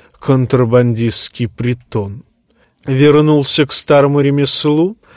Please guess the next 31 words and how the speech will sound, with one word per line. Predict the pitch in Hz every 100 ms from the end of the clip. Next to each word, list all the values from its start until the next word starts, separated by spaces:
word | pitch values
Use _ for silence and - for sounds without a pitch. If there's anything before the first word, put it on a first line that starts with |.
| _
луковый | 139 135 120 127 131 156
рыцарь? | 131 - - 110 - _ _ _ _ _ _ _ _ _ _ _ _ _ _ _ _ _ 127
«Нет, | 139 131 117
милорд, | 107 104 104 - -
просто | 131 165 - - 147
искал | - - 123 113
судно, | - 165 170 165 165 143 _ _
идущее | 127 117 117 147 - - 143 131
в |
Белую | 117 120 131 127 131
гавань. | 123 123 110 104 104 _ _ _ _ _
У | 123
меня | 120 120 147 160
поручение | 151 139 - 156 156 147 143
от | 135 -
короля | - 120 117 120 143 147 _ _
к | -
ее | 120 113 123
лорду». | 135 143 120 107 104 _ _ _ _ _ _ _ _ _ _ _ _ _ _ -
«Тогда | 139 139 143 175 220
ты | - 233
попал | 220 190 165 165 165
не | 160 143
в | -
то | 139 127
место | 120 117 117 - - 214 233
и | 208 196 214 214
не | 190 190
к | -
тому | - 147 135 135 147 156 -
лорду», | 147 139 120 110 107 110 117